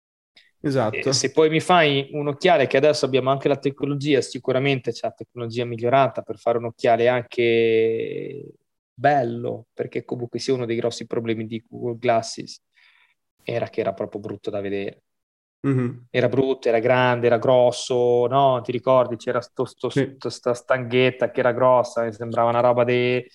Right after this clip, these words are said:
Speaker 2: sembrava il coso di Vegeta e di Goku. <laughs>
Speaker 1: Ah, ok, sì, è vero.
Speaker 2: Eh, adesso se guardi per esempio gli occhiali che ha fatto Gu-, eh, che ha fatto Facebook, e se non sbaglio in collaborazione con Ray-Ban, no?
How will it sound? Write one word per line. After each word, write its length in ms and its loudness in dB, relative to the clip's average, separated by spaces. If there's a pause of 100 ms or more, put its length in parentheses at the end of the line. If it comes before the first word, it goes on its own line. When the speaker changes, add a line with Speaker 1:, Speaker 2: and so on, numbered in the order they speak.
(140)
Speaker 2:
sembrava 480 4
il 160 0
coso 260 0
di 160 -2
Vegeta 560 0
e 40 -2
di 100 -4
Goku. 760 -2
<laughs> 440 -6 (540)
Speaker 1:
Ah, 340 4
ok, 340 4
sì, 160 4
è 100 4
vero. 400 2 (640)
Speaker 2:
Eh, 280 2
adesso 400 4
se 160 0
guardi 320 4
per 120 2
esempio 460 2
gli 140 -6
occhiali 360 0
che 100 -4
ha 20 -8
fatto 420 -4
Gu-, 300 -2
eh, 100 -2
che 100 -6
ha 20 -6
fatto 340 -4
Facebook, 640 0 (380)
e 240 2
se 140 -4
non 120 -4
sbaglio 560 4
in 80 0
collaborazione 680 -2
con 200 -2
Ray-Ban, 420 0
no? 320 -2